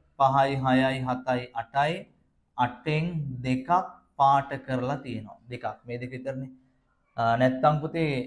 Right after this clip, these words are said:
මීට වැඩිය වෙනස් විදිහට හිතන පුතෙක්ට පුළුවන් මෙහෙම කරලා කොටස් හතරයි මේකේ තියෙන්නේ. එකයි, දෙකයි, තුනයි, හතරයි කියලා අරගෙන හතරෙන් එකක් පාට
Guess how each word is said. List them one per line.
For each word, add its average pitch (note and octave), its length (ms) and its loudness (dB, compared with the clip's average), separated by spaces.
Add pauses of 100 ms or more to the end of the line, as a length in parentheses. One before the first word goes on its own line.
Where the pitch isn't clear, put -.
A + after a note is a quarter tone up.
මීට B2+ 220 -8
වැඩිය C3+ 380 0
වෙනස් D3 280 -2
විදිහට C#3+ 240 -8
හිතන C#3+ 280 -8
පුතෙක්ට C#3+ 340 -12
පුළුවන් D3+ 400 -2
මෙහෙම C#3 340 -16
කරලා D3 360 -4
කොටස් C3+ 380 -4 (200)
හතරයි D3 480 -4
මේකේ D#3 320 -6
තියෙන්නේ. E3+ 420 -6 (460)
එකයි, C#3+ 460 0 (140)
දෙකයි, C3+ 520 0 (200)
තුනයි, C#3+ 500 -2 (120)
හතරයි C#3+ 580 -4
කියලා D3+ 220 -4
අරගෙන E3 320 -6 (560)
හතරෙන් D3+ 520 0 (120)
එකක් C#3 220 -8 (280)
පාට D3 280 0